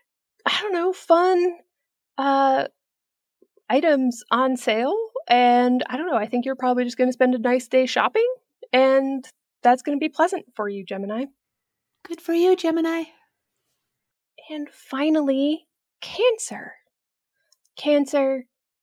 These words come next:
Speaker 1: I see a figure lying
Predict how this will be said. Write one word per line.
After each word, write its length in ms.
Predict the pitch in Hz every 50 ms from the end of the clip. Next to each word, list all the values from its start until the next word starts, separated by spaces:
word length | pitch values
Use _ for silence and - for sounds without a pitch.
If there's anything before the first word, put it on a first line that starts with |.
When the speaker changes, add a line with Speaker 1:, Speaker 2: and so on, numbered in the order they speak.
| _ _ -
Speaker 1:
I 260 | 247 254 262 269 285 269
see 680 | 277 - - - 240 226 226 220 214 214 214 208 208 _ _ _ _ _ _ _ _ _ _ _ _ -
a 100 | - 220
figure 680 | 220 - - 302 285 254 302 302 294 285 285 285 285 277 _ _ _ _ _ _ _ _ _ _ _ _ -
lying 480 | 233 220 226 233 247 254 269 269 269